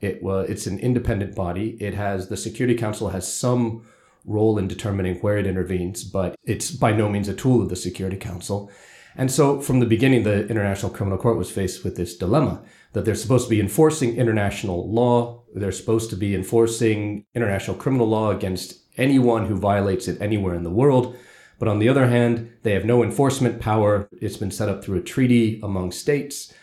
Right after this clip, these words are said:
and it is in a world of power politics.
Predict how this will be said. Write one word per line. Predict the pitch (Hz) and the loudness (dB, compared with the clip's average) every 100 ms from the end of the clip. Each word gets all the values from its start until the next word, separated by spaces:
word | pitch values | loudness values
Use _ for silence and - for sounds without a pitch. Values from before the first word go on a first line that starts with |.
| - _ _ _ - | -20 _ _ _ -8
and | 107 107 104 104 117 | -4 -2 -2 -2 2
it | 110 107 - - | 2 2 -6 0
is | 113 107 113 | 2 2 2
in | |
a | 113 | 2
world | 95 117 117 | 2 4 4
of | 110 101 | 2 -2
power | - 113 117 | -4 -4 -4
politics. | - 135 - - - - - | -4 -8 -8 -10 -14 -16 -16